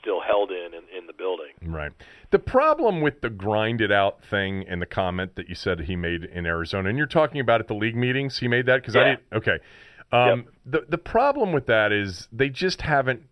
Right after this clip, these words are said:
Speaker 2: and Gruden hasn't been anywhere he's been, um, they haven't been very good, um, being a run-first team.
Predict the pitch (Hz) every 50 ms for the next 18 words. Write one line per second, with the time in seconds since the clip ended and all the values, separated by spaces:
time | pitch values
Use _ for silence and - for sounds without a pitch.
0 | _ _ _ _ - 120 120 117 101 113 135 151 147 127 117 110 107 90 87 -
1 | 90 87 80 80 87 85 82 85 90 95 117 123 117 117 107 98 85 92 87 73
2 | 67 69 82 76 69 67 69 71 - _ _ _ _ - - - - - - 113
3 | 113 113 117 113 - - 113 123 131 131 131 160 160 190 190 160 - 170 175 156
4 | 110 85 85 104 113 131 147 156 151 120 98 82 92 110 139 170 151 110 92 87
5 | 98 - - - 92 95 92 95 92 80 - 107 110 113 117 110 110 110 95 101
6 | 104 113 120 113 - - 127 127 120 - - - 131 135 135 101 67 -